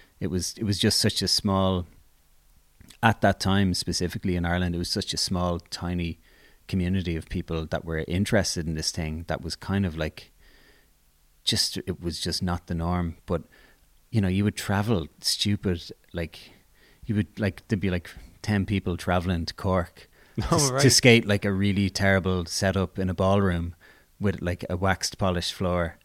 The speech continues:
Speaker 1: just because that was the only ramp in the whole country. Do you know, like, and it was, and, and loving it, absolutely loving it. Or driving, like,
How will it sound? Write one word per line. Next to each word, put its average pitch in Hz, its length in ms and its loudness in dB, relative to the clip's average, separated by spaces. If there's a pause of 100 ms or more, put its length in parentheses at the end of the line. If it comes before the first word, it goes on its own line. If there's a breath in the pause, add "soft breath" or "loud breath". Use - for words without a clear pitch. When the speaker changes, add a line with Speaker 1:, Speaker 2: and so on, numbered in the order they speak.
(220 soft breath)
Speaker 1:
just - 240 0
because 95 300 -2
that 92 140 2
was 92 120 -2
the 95 80 0
only 90 180 0
ramp 90 320 0
in 90 80 -2
the 85 60 -2
whole 87 160 0
country. 92 560 -4 (120)
Do - 80 6
you 131 40 10
know, 135 120 8
like, 123 320 4
and 107 140 2
it 107 40 4
was, 107 200 2
and, 127 300 6 (340)
and 127 160 8
loving 135 240 8
it, - 260 -4 (400 soft breath)
absolutely 117 520 2
loving 104 260 4
it. 87 140 2
Or 104 160 2
driving, 101 520 4
like, 90 340 -2